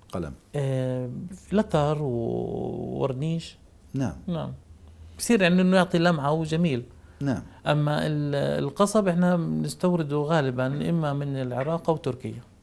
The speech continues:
Speaker 1: مهم.
Speaker 2: وأحيانا من مصر.
Speaker 1: نعم.
Speaker 2: مهم.
Speaker 1: جميل. الآن نتحدث عن، حضرتك كنت ناوي تتحدث عن الدورات، دورات الخط
Speaker 2: نعم.
Speaker 1: العربي.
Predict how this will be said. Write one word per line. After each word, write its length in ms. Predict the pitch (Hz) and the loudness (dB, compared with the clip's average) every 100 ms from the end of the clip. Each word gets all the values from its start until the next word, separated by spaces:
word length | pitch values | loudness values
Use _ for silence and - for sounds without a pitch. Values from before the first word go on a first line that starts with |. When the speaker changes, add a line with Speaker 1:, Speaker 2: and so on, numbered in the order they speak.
| - 131 | -8 -4
Speaker 1:
مهم. 220 | 113 90 - - - - _ - - _ - - - - | -2 -4 -8 -20 -20 -20 _ -20 -20 _ -20 -20 -14 0
Speaker 2:
وأحيانا 480 | 170 170 156 190 | 4 4 6 6
من 180 | 175 147 | 6 4
مصر. 360 | 131 120 110 - - _ - | 0 -2 -6 -16 -20 _ -8
Speaker 1:
نعم. 200 | 101 60 - - _ - | -6 -8 -16 -20 _ -10
Speaker 2:
مهم. 180 | 117 131 131 - | -6 -6 -8 2
Speaker 1:
جميل. 260 | 156 147 160 - | 4 6 2 0
الآن 380 | 190 262 285 226 | 6 8 8 2
نتحدث 460 | - 254 220 214 | 2 4 6 4
عن، 200 | 214 208 - | 4 2 0
حضرتك 480 | - 190 180 175 170 | 2 2 2 -2 -4
كنت 500 | 139 - 151 - 160 | -4 -4 -4 -4 0
ناوي 240 | 156 135 | 2 2
تتحدث 440 | 127 147 139 131 | -2 -6 -4 -4
عن 120 | 131 131 | -2 0
الدورات، 880 | 120 117 - - 120 147 135 - - - 107 | 0 -2 -6 4 8 10 10 6 -2 -8 -2
دورات 340 | 107 104 104 | 0 0 -2
الخط 160 | 90 139 | -2 0
Speaker 2:
نعم. 180 | 131 110 | 2 0
Speaker 1:
العربي. 380 | 95 92 67 | -2 -4 -8